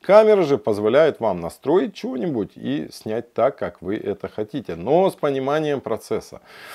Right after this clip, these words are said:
То есть, соответственно, либо рынок катится к, а, такой ширпотребной технике,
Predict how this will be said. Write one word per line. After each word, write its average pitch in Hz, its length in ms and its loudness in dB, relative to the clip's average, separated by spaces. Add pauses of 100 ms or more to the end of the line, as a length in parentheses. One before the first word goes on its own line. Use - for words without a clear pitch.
(160)
То 156 80 2
есть, 170 120 2
соответственно, 196 540 6
либо 139 340 6
рынок 131 460 2 (200)
катится - 640 2
к, 110 480 2 (600)
а, 104 500 2
такой 113 400 2 (180)
ширпотребной 120 920 2
технике, 180 720 -4